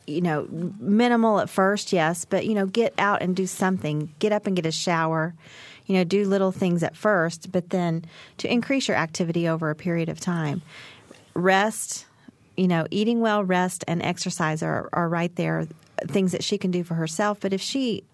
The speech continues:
doesn't see that she's benefiting from that, um, and it's lasting longer than that two weeks, she first of all needs to contact her obstetrician. Um,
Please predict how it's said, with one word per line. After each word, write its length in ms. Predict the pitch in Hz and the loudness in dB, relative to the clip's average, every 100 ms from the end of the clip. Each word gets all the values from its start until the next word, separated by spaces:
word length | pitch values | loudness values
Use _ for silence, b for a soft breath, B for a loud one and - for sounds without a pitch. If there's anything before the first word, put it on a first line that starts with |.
| 208 | -2
doesn't 420 | 208 208 196 - | 0 2 -2 -4
see 200 | - 214 | -2 -2
that 120 | 185 - | -2 -4
she's 420 | 202 190 185 - - | -2 -2 -4 -10 -4
benefiting 580 | 175 175 196 214 208 202 | 0 0 2 0 0 0
from 220 | 208 202 | 0 0
that, 400 | 196 196 196 - B B B B B B - | 0 0 -4 -8 B B B B B B -2
um, 440 | 196 175 160 156 - | 2 4 2 0 0
and 180 | 190 185 | 2 4
it's 240 | 165 - | 2 0
lasting 460 | 175 156 175 208 196 | 2 2 2 0 2
longer 220 | 185 190 | 2 2
than 140 | 185 180 | 2 0
that 180 | 175 | 0
two 160 | - 190 | -2 0
weeks, 240 | 185 185 | 0 -2
she 100 | - | -4
first 280 | 196 247 240 | -2 -2 -2
of 60 | 190 | 0
all 120 | 170 | 0
needs 240 | 170 170 | 0 -2
to 100 | - | -6
contact 420 | 165 165 165 160 160 | -4 -2 -2 -4 -4
her 120 | - | -4
obstetrician. 760 | 170 170 190 180 165 165 165 185 B B B B B B - | -4 -4 -6 -4 -4 -2 -4 -6 B B B B B B 0
Um, 480 | 185 165 156 147 | 2 4 2 -2